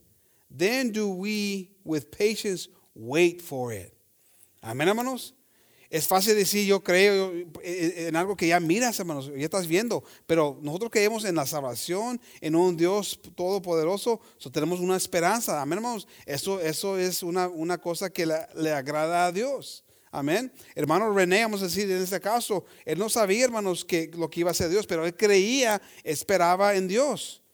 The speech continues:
Él sabía que lo que Dios tenía preparado para él, él, él estaba satisfecho con eso. Amén. Brother René, you know, you could say, it doesn't do us any good,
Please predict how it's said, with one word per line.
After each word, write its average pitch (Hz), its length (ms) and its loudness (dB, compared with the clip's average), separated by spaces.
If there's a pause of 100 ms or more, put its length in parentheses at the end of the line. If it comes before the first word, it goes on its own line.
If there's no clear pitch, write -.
(260)
Él 165 140 -2
sabía 220 320 6
que 226 120 2
lo 190 160 2
que 170 140 0
Dios 190 240 0
tenía 247 240 2
preparado 226 400 4
para 233 200 4
él, 247 140 8
él, 202 260 0
él 185 180 0
estaba 202 280 2
satisfecho 190 640 -6
con 202 140 -8
eso. 240 340 -10 (320)
Amén. 185 320 -2 (200)
Brother 202 240 6
René, 233 560 4 (300)
you 180 120 2
know, 180 100 4
you 180 120 2
could 190 140 -4
say, 226 180 2 (160)
it 196 80 -8
doesn't 247 220 4
do 247 120 2
us 226 100 0
any 226 100 0
good, 196 320 4